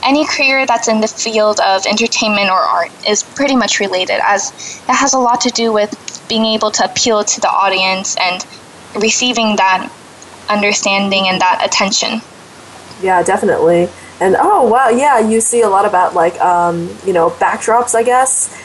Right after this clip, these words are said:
Speaker 2: and then for artists especially, and then dance, coaching, that kind of thing. Um, yeah, so what about the actors themselves? What are some important characteristics for actors?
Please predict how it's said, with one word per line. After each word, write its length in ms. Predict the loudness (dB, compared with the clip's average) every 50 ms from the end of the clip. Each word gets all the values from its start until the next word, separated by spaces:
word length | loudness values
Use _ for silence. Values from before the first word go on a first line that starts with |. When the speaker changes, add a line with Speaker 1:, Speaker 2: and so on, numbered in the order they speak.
| -16 -6 -2
Speaker 2:
and 180 | -2 0 2 2
then 440 | 2 4 4 4 4 2 0 0
for 180 | 0 0 0 0
artists 540 | 2 2 2 4 4 2 2 0 0 -4 -4
especially, 600 | -4 -2 -2 -2 -2 -2 0 2 2 4 4 4
and 160 | 2 2 2
then 160 | 2 2 2
dance, 600 | 2 0 0 2 2 2 2 2 0 0 -4 -6 -6 -10 -8
coaching, 500 | -2 0 0 0 2 2 0 2 2 2
that 160 | 0 0 0
kind 160 | 0 0 0
of 80 | 0 0
thing. 340 | 2 2 2 4 2 2 -2 -4 -14 -16 -16 -14 -6 -2
Um, 460 | 0 2 2 4 2 2 2 0 -2 -4 -8 -18 -8 -2
yeah, 220 | 0 2 2 2
so 220 | 2 2 2 2 4
what 160 | 4 2 2
about 160 | 2 0 0
the 100 | 0 0
actors 380 | 0 0 0 0 0 -2 -2 -2
themselves? 640 | -2 -4 -4 -2 0 2 2 4 4 2 0 -2 -4
What 180 | -2 0 0 0
are 60 | 0
some 220 | 0 -2 -2 -2
important 380 | -2 -2 -2 -2 -2 -2 -4 -4
characteristics 640 | -2 -2 -2 -2 -4 -6 -6 -4 -4 -6 -6 -8 -8
for 120 | -6 -4
actors? 680 | -2 -2 -2 -2 -2 -6 -8 -8 -8 -6 -8 -10 -10